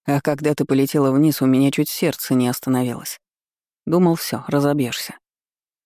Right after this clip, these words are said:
Но ты везучая, ровнёхонько в канал нырнула.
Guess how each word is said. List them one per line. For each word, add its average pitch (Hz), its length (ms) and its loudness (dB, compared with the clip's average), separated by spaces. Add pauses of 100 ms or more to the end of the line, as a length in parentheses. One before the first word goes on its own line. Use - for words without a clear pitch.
(160)
Но 131 120 -8
ты 170 140 2
везучая, 190 560 2
ровнёхонько 160 680 2
в - 120 -10
канал 165 320 2
нырнула. 143 500 2